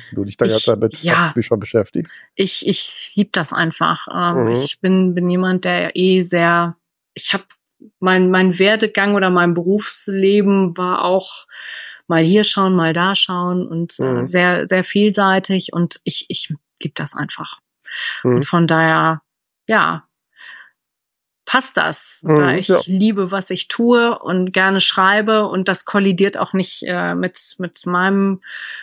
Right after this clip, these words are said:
Speaker 1: Mhm.
Speaker 2: äh, Thema Lyrik. Von daher passt das hervorragend.
Speaker 1: Mhm.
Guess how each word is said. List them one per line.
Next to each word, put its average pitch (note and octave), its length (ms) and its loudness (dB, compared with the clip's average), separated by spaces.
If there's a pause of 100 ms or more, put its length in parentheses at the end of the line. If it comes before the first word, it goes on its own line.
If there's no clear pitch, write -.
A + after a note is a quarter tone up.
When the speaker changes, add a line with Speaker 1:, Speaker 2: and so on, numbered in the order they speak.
(120)
Speaker 1:
Mhm. B2 100 0
Speaker 2:
äh, F3 420 0
Thema F#3+ 520 2
Lyrik. G3+ 800 2
Von F3+ 220 -4
daher E3 220 -6
passt - 320 -12
das - 160 -10
hervorragend. C3 640 0
Speaker 1:
Mhm. A2+ 200 -2